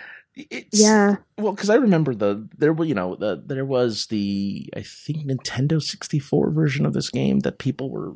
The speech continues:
Speaker 1: I mean,
Speaker 2: Yes.
Speaker 1: what, 'cause there was a ver-, yeah, I think that was the one where people were really, really, really just starting to really get into it. And,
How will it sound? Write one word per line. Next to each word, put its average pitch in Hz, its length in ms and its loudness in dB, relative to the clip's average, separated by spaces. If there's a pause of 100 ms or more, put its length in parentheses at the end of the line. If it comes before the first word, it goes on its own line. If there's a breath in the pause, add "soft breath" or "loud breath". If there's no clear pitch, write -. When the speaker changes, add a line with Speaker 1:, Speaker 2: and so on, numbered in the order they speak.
Speaker 1:
I 127 60 -2
mean, 131 80 -2
Speaker 2:
Yes. - 180 4
Speaker 1:
what, 185 120 6 (720 loud breath)
'cause 180 140 0
there 247 80 4
was 220 100 2
a 190 40 2
ver-, 170 160 0
yeah, 151 160 6
I 139 40 6
think 208 160 4
that 147 80 8
was 135 80 4
the 127 80 4
one 107 260 4
where 87 200 0
people 107 280 -2
were 98 120 4
really, 101 280 2
really, 82 280 -2
really 76 560 -6 (100)
just 85 200 0
starting 85 360 4
to 82 100 -8
really 82 180 -2
get 76 120 -2
into 80 260 -2
it. - 220 -2
And, 82 420 -2